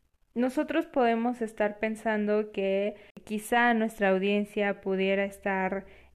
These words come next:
em, tranquila, una audiencia amable. Entonces,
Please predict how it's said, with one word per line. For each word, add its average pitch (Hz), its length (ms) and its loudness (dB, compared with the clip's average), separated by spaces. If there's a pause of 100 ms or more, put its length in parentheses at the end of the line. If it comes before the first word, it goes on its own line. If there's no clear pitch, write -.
em, 180 480 -6
tranquila, 226 1000 2
una 202 200 0
audiencia 185 600 0
amable. 208 720 2
Entonces, 226 640 -2